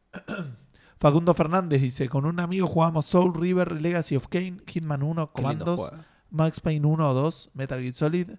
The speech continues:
Speaker 1: Maratoneábamos los fines de semana en su casa o en la mía jugando al uno y o-, el uno y el otro suport-, eh, soporteando puzzles."
Speaker 2: Tiró todas gemas, ¿eh?
Speaker 1: Sí.
Speaker 2: No, ni uno malo tiró.
Speaker 1: Hermosa época.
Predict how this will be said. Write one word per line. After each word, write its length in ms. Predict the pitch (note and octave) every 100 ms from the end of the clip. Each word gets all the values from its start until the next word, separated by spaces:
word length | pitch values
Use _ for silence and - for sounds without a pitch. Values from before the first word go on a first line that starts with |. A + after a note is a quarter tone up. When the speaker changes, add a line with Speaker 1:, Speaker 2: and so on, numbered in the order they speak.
| _ _ _ -
Speaker 1:
Maratoneábamos 680 | C3 B2+ C#3 C#3+ F3 D#3+ C3+
los 100 | A#2+
fines 180 | D3+ D3+
de 40 |
semana 280 | C3+ C3 D3+
en 40 | C#3
su 80 | -
casa 240 | D#3+ D#3+
o 100 | C#3
en 60 | B2+
la 80 | B2+
mía 200 | D#3+ D#3+
jugando 680 | - C#3 D#3 D#3+ E3 - -
al 200 | A#2+ C#3
uno 260 | F3 F#3+
y 120 | E3+ A#2
o-, 380 | G#2+ - -
el 140 | A2+ C3+
uno 240 | D#3+ D#3
y 60 | C3+
el 80 | C#3
otro 200 | D3+ D#3
suport-, 340 | - - B2+
eh, 160 | A2 G#2+
soporteando 440 | - A2+ A#2+ A#2 A2
puzzles." 400 | G#2 - A2 - -
Speaker 2:
Tiró 240 | B2+ C#3
todas 280 | E3+ G#3+ F3+
gemas, 580 | - - A3+ C#3+ A2+ -
¿eh? 140 | D3+
Speaker 1:
Sí. 100 | E3+
Speaker 2:
No, 80 | - A2
ni 200 | C#3 E3+
uno 180 | F#3+
malo 220 | G#3 F3 C3
tiró. 160 | B2+
Speaker 1:
Hermosa 420 | B2 B2+ B2+ B2 C3+
época. 340 | A#2 F#2+ G#2